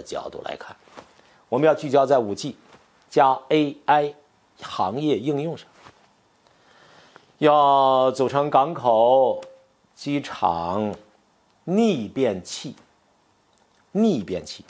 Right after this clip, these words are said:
数据中心、能源、煤矿等军团。准备干嘛？准备冲锋。任总年轻的时候是军人，我中国人民解放军，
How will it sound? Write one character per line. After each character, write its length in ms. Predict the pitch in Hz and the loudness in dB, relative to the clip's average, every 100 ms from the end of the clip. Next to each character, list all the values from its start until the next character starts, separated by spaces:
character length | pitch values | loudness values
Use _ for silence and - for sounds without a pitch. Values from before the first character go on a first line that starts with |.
| - | -10
数 180 | - 151 | -2 0
据 60 | |
中 160 | 143 156 | 0 2
心、 260 | 165 170 - _ - - _ _ _ _ _ _ | 0 -2 -14 _ -20 -20 _ _ _ _ _ _
能 200 | 107 135 | -2 2
源、 340 | 151 143 143 147 | 4 4 4 2
煤 100 | 135 | 0
矿 320 | 139 170 139 - - | 2 2 0 -6 -4
等 200 | 113 101 | -4 -4
军 240 | 123 131 | -4 -4
团。 260 | 127 87 90 _ _ - | -2 -6 -6 _ _ -2
准 140 | 127 | 0
备 80 | 135 | 4
干 100 | 143 | 4
嘛？ 200 | 135 131 - _ _ _ _ | 2 -2 -10 _ _ _ _
准 160 | 135 131 | 0 2
备 140 | 165 | 2
冲 260 | - 233 196 | 2 0 4
锋。 160 | 208 - - _ _ _ _ - - - - | 2 0 -18 _ _ _ _ -20 -20 -18 -2
任 220 | 117 165 | 0 2
总 160 | 127 | 0
年 180 | 104 120 | 0 -2
轻 140 | 135 131 | -2 -2
的 80 | |
时 80 | 123 | 0
候 40 | 139 | 0
是 80 | |
军 240 | 127 180 175 | 0 0 0
人， 220 | 117 104 - | 0 -2 -4
我 120 | 135 135 | -2 0
中 160 | 196 | 2
国 60 | 185 | 2
人 80 | 160 | 2
民 80 | 151 | 0
解 140 | 120 | 2
放 180 | 143 143 | 2 2
军， 240 | 156 165 | 0 -2